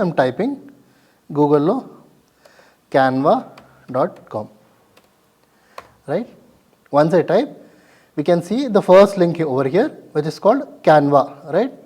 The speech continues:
Just click on this. Once you click on this, this entire, you know, visual what you are seeing, this is Canva అన్నమాట, right? So ఇక్కడ మనం ఏమేం చేస్తాం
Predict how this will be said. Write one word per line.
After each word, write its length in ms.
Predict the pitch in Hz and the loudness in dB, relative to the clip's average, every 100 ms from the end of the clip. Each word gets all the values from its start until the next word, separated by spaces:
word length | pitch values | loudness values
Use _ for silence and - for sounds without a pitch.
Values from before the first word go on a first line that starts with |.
| _ _ _ _ - | _ _ _ _ -10
Just 180 | 170 - | -10 -6
click 200 | 160 - | -6 -4
on 160 | 113 | -6
this. 240 | 110 - - _ _ _ _ _ _ _ _ _ _ _ _ _ _ _ _ _ _ 139 | -10 -18 -20 _ _ _ _ _ _ _ _ _ _ _ _ _ _ _ _ _ _ -4
Once 220 | 175 233 | -2 -2
you 80 | 262 | -4
click 220 | 190 151 | -4 -2
on 200 | 120 107 | -4 -4
this, 340 | 170 220 - _ _ _ _ _ _ _ _ _ | -6 -8 -16 _ _ _ _ _ _ _ _ _
this 580 | 139 214 277 - - - _ _ | 2 4 4 0 -16 -20 _ _
entire, 920 | 156 160 156 180 180 202 202 202 - - _ _ _ _ _ _ _ _ _ _ _ _ | -2 -2 6 8 10 8 4 0 -14 -20 _ _ _ _ _ _ _ _ _ _ _ _
you 100 | 165 | 2
know, 360 | 185 143 - - - _ 151 | 4 4 0 -12 -20 _ -6
visual 420 | 147 160 190 175 | -2 4 6 6
what 140 | 170 | 6
you 80 | 165 | 4
are 120 | 160 - | 2 0
seeing, 300 | 170 269 - - - | -4 -4 -8 -20 -8
this 140 | 147 - | -6 -4
is 160 | 285 - | -4 2
Canva 340 | 170 160 185 311 - - - 147 | 2 4 4 2 0 -14 -10 -4
అన్నమాట, 280 | 135 113 - - 147 | -2 -2 -6 -4 -2
right? 160 | 254 - - _ _ | -2 -8 -20 _ _
So 40 | 240 | 2
ఇక్కడ 140 | 233 247 | 4 4
మనం 120 | 214 175 | 4 4
ఏమేం 220 | 185 202 185 | 4 2 2
చేస్తాం 300 | 147 - 131 | 0 -2 -8